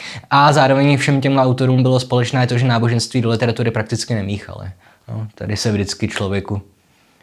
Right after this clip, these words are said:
vybaví ten citát, tuším od Chestertona, že neexistuje nic jako katolický spisovatel, ale že zná spoustu spisovatelů, kteří jsou shodou okolností katolíci.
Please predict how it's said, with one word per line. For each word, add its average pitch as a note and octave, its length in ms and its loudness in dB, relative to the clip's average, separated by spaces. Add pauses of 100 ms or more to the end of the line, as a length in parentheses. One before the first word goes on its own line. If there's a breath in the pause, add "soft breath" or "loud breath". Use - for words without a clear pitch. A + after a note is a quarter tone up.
vybaví G2+ 520 2 (500 loud breath)
ten G#2+ 200 2
citát, G2 540 0
tuším G2 320 -6
od F#2+ 200 -8
Chestertona, F#2+ 640 -6
že F#2 180 -8 (500 soft breath)
neexistuje G2+ 720 -2
nic G2 260 -2
jako F#2+ 180 -6
katolický G2 520 -6
spisovatel, F#2+ 800 -6
ale F#2+ 200 -6 (420 soft breath)
že G#2 120 -2
zná G2+ 240 0
spoustu - 460 -6
spisovatelů, F#2+ 680 -6
kteří F#2 280 -10
jsou G2+ 160 -8
shodou F#2+ 260 -6
okolností F#2+ 460 -8
katolíci. F2+ 640 -14